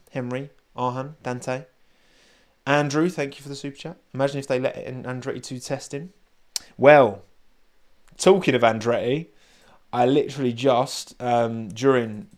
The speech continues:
testing, I put out a little impromptu video, which you should, uh, check out now if you want. Um, which, I mean, I'm quite happy with this thumbnail. Your move, Andretti.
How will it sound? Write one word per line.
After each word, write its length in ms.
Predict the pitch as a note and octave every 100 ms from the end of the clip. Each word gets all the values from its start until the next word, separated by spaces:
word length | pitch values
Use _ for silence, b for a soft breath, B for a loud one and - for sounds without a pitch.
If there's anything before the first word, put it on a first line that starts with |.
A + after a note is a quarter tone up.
| -
testing, 340 | A#2 - A#2
I 60 | A#2
put 180 | - A2+
out 220 | A#2+ B2
a 20 |
little 220 | B2+ A#2+
impromptu 540 | A#2+ - C3 A2+ A#2+ A2
video, 480 | C3 G#2 G2+ C3 D3
which 260 | G#2 - -
you 60 |
should, 260 | G#2+ A2+ G#2+
uh, 160 | G#2 G#2
check 260 | - A2+
out 200 | G#2+ F#2+
now 180 | A2 G2+
if 140 | G#2
you 60 | F#2+
want. 180 | A2 - B B B B B B B B -
Um, 640 | A2+ A2 A2 A2 A2 - _
which, 480 | A#2+ A#2+ - - - -
I 80 |
mean, 300 | A#2 A2+ A2+ -
I'm 180 | A#2+
quite 300 | A#2 B2+ G2+ - _ _ B2+
happy 240 | C3 A#2+
with 100 | G#2+
this 140 | A#2
thumbnail. 460 | - A2 G2+ A#2 C#3 _ -
Your 160 | A#2+
move, 220 | A#2 A#2+ A2
Andretti. 480 | G#2 G#2+ G2+ C3